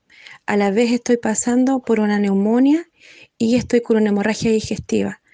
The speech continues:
Como me pudieron haber escuchado, ¿cierto? Estoy bastante delicada de salud,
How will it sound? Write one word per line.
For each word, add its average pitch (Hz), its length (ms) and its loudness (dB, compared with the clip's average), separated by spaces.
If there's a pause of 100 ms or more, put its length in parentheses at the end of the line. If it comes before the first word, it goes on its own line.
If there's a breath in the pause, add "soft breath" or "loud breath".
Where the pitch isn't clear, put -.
(400 soft breath)
Como 190 800 0
me 202 240 0
pudieron 226 640 -2
haber 220 200 0
escuchado, 240 600 -4
¿cierto? 240 320 -4
Estoy 220 260 -4
bastante 220 480 -2
delicada 247 380 0
de 240 80 0
salud, 247 400 -2